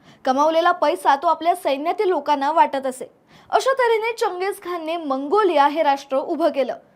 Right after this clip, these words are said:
त्याच्या महत्वाकांक्षीपणामुळे मंगोलियाकडे गरजेपेक्षा जास्त पट पैसा जमा होऊ लागला. संपूर्ण आयुष्य चंगेज खानने एकच गोष्ट डोक्यात ठेवली, ती म्हणजे सत्ता. बाराशे सहा साली त्याने मंगोलियातील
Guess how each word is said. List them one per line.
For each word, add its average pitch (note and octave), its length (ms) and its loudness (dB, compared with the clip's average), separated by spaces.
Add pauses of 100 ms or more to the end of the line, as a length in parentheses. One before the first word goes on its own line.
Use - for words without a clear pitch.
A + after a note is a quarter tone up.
(220)
त्याच्या D4+ 180 0
महत्वाकांक्षीपणामुळे D#4+ 1300 -2 (240)
मंगोलियाकडे F#4+ 840 4
गरजेपेक्षा D4+ 680 -4 (120)
जास्त B3+ 340 -6
पट G#4+ 200 -2 (120)
पैसा C#4 320 0
जमा D#4 260 0
होऊ D#4 220 0
लागला. B3 280 -2 (520)
संपूर्ण B4+ 640 4
आयुष्य G#4 440 2 (100)
चंगेज E4 420 -4
खानने C4+ 300 -4
एकच G#4 500 -2
गोष्ट E4 280 -4
डोक्यात C#4 320 0
ठेवली, B3 320 -6 (340)
ती E4 100 2
म्हणजे F4 420 -2 (420)
सत्ता. C#4 320 -2 (680)
बाराशे A#4 440 4
सहा A4+ 320 4
साली F4+ 340 0
त्याने F#4 240 -2
मंगोलियातील E4 720 0